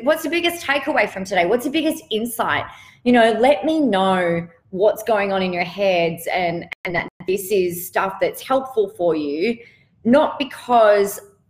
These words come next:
I need the validation, although I really like it, but also because it helps you guys realize that you're also not alone, that I'm not just making shit up here, which I am, but you know what I mean? Like, I'm not just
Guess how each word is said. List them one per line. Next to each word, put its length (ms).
I 580
need 200
the 60
validation, 600
although 200
I 160
really 320
like 300
it, 180
but 160
also 380
because 320
it 120
helps 360
you 120
guys 260
realize 520
that 80
you're 140
also 260
not 160
alone, 300
that 100
I'm 160
not 160
just 160
making 340
shit 220
up 280
here, 240
which 220
I 100
am, 340
but 180
you 80
know 120
what 140
I 100
mean? 220
Like, 220
I'm 160
not 200
just 240